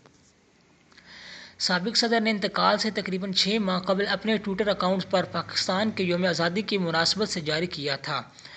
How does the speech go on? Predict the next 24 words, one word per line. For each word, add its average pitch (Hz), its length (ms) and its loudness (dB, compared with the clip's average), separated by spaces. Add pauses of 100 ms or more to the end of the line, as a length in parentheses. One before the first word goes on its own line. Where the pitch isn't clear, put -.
(240)
इनके 185 240 4
Twitter 202 380 0
पर 208 80 0
छब्बीस 190 560 -2
लाख 160 240 -2
से 165 140 0
ज़ायद 165 320 2 (100)
फॉलोअर्स 160 480 -2
मौजूद 160 380 0
हैं, - 260 -8 (520)
जबकि 180 240 4
ये 175 280 2
ख़ुद 214 160 2
सिर्फ - 380 0
एक 214 200 2
अकाउंट 175 320 -2
को 202 120 0
फॉलो 160 280 -2
करते 156 340 -4
हैं, 151 260 -4 (360)
जो 190 200 6
डीजीआईएसपीआर 165 1040 -2
का 143 160 -6
है। 131 220 -4